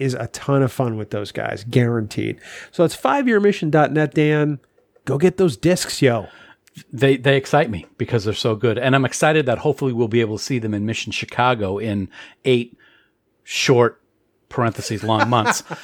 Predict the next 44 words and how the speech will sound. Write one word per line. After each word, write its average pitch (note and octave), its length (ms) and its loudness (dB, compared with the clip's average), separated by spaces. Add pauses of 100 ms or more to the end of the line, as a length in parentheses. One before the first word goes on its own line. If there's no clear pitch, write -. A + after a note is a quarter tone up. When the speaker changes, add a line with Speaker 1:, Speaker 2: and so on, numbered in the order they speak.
Speaker 2:
Um, C3 460 0
but D3 260 0
you D#3 80 2
know G#3 100 2
what G3 100 2
else F3+ 180 0
excites F3 380 -2
me? F3 120 0 (760)
I, D#3 140 -4
I D#3 100 0
gotta D#3+ 180 2
Speaker 1:
Um, D#3+ 60 2
Speaker 2:
tell D#3 100 2
you. A#2+ 140 0 (100)
Speaker 1:
I'm G3+ 120 0
afraid G#3 280 0
to D#3+ 100 2
answer D#3+ 280 0
this. B2+ 80 0
Speaker 2:
You C#3 60 4
know, D#3+ 180 4
well, F3+ 100 4
I'm F3+ 140 2
gonna, G3 140 2
I'm E3 140 2
gonna E3+ 160 4
tell E3+ 200 2
you D3+ 100 4
anyway. B2 340 4
It's, C3 380 -2
it's - 380 -2 (120)
the C#3+ 100 0
premiere C#3+ 760 2 (360)
of B2+ 180 0
Lower C#3 320 0
Decks C3 320 -2
Season A#2+ 360 -2
two A2+ 420 -2 (360)
next B2+ 460 -2
week A#2+ 440 0
as A#2 240 0
we A2 120 -4
record A#2+ 420 -4
this. - 320 -14